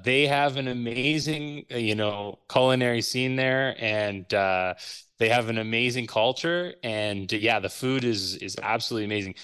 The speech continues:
Most people, like, you know, it's not everyone thinks about Argentina as, like, you know, as a, a, a big tourist destination, or at least I think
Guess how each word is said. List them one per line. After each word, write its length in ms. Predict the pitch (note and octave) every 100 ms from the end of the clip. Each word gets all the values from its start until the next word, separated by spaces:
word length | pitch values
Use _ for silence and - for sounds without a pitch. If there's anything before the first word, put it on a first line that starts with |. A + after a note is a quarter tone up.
| -
Most 280 | C#3 E3+ -
people, 240 | F#3+ F3+
like, 160 | D3+ D3
you 60 |
know, 100 | D#3
it's 140 | C#3 C#3+
not 200 | D3+ D#3+
everyone 460 | D#3+ D#3+ D#3+ D3+ C3+
thinks 240 | D3 -
about 220 | C3+ B2+
Argentina 560 | A#2 A#2 A2+ G#2+ B2+ B2
as, 300 | G2 F#2+ F#2
like, 260 | F#2 - - -
you 140 | G#2
know, 260 | G2+ F2+ - - - - -
as 220 | - A#2 G#2+
a, 360 | G#2 G#2 A2 -
a, 80 | A#2+
a 40 | A2
big 280 | G#2+ A#2+
tourist 380 | - C3 C3 B2+
destination, 560 | G#2 G2+ - G2 - G2
or 40 |
at 80 | E2
least 240 | G#2+ - -
I 120 | G#2+
think 480 | G2+ A#2 G#2+ - -